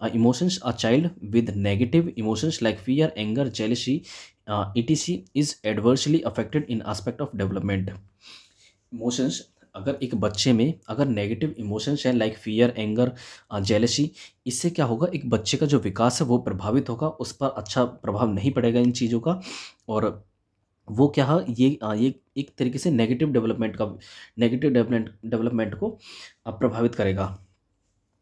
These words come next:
बच्चा क्या है? एक तरीके से नेगेटिव होता चला जाएगा और उसके इमोशंस को प्रभावित करेगा ये सभी चीज़ें। तो क्या है?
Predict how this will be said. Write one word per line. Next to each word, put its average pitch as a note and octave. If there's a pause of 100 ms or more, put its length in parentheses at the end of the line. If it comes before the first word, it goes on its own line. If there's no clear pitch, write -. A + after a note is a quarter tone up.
(180)
बच्चा A#2+
क्या B2
है? C#3+
एक -
तरीके B2
से D3+
नेगेटिव A2+
होता A#2+
चला A#2+
जाएगा C#3
और A#2+
उसके A#2
इमोशंस A2
को C#3+
प्रभावित A2
करेगा B2 (340)
ये A#2+
सभी A#2
चीज़ें। G2 (460)
तो A#2+
क्या A#2+
है? E3+